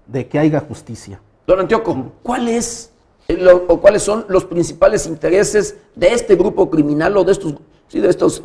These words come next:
Speaker 2: criminales, eh, para que, para correrlos, para, eh, valga,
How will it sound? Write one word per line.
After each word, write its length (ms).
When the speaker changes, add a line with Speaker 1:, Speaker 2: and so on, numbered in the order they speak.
Speaker 2:
criminales, 560
eh, 560
para 280
que, 500
para 200
correrlos, 640
para, 680
eh, 600
valga, 580